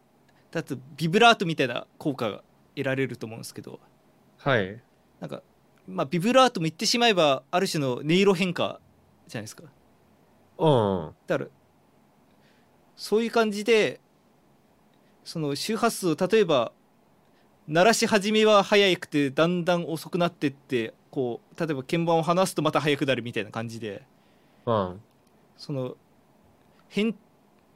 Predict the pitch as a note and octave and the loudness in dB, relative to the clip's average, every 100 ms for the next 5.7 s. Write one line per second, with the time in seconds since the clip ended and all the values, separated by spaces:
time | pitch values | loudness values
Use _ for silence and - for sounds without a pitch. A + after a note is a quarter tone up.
0 | _ _ - E3 E3 D#3 D#3 D#3 - _ | _ _ -14 -8 -4 -4 -2 -4 -8 _
1 | _ _ _ _ _ - - F3 A3 - | _ _ _ _ _ -12 -10 -2 -2 0
2 | A3 A3+ B3 A#3+ A3 A#3+ A3 G#3+ G#3+ G3+ | -2 0 -2 0 -2 -2 -2 -2 -2 0
3 | D3 A2 - _ _ C3+ A#2 A#2 - _ | 0 -2 -10 _ _ -8 -6 -8 -12 _
4 | _ _ _ D3+ D3 D3+ D3+ D#3 E3 D#3+ | _ _ _ -6 -2 -2 -2 0 2 0
5 | D#3 - - A#2 - A#2 - | -2 -8 -10 -12 -14 -18 -18